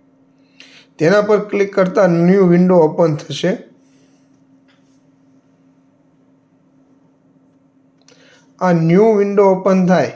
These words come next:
એમાં આપણે, અ, પોઝિશન હિસ્ટ્રીમાં આપણે ડિટેલ એડ કરી શકીએ છીએ. કમ્પેરિઝન હિસ્ટ્રીમાં આપણે ડિટેલ એડ કરી શકીએ છીએ. કરંટ લીવ બેલેન્સ જોઈ શકીએ છીએ.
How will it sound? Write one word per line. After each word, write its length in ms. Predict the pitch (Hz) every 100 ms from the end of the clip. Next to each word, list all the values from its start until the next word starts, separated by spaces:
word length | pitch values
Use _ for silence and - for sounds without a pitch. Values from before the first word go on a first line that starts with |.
| - _ _ _ _ -
એમાં 320 | 170 185 180
આપણે, 400 | 180 185 185 190 - _ _ _ _ _ _
અ, 320 | - 143 139 135 - -
પોઝિશન 500 | 156 170 180 202 185
હિસ્ટ્રીમાં 1040 | 180 - 190 190 - - - - 175 175
આપણે 400 | 175 180 175 170 - -
ડિટેલ 340 | 165 165 180 180
એડ 180 | 175
કરી 180 | 170 175
શકીએ 380 | 175 170 180 170
છીએ. 440 | 170 170 165 175 - _ _ _ _ _ _ - -
કમ્પેરિઝન 600 | 170 170 185 175 185 185
હિસ્ટ્રીમાં 460 | 175 - 196 180
આપણે 340 | 175 175 175 170
ડિટેલ 360 | 165 165 170 175
એડ 160 | 175 170
કરી 180 | 165
શકીએ 400 | 165 170 175 170
છીએ. 280 | 160 175 165
કરંટ 500 | 175 - 151 165 170
લીવ 180 | 175 170
બેલેન્સ 340 | 165 170 175
જોઈ 220 | 160 170 165
શકીએ 480 | 175 156 185 165
છીએ. 460 | 160 165 160 165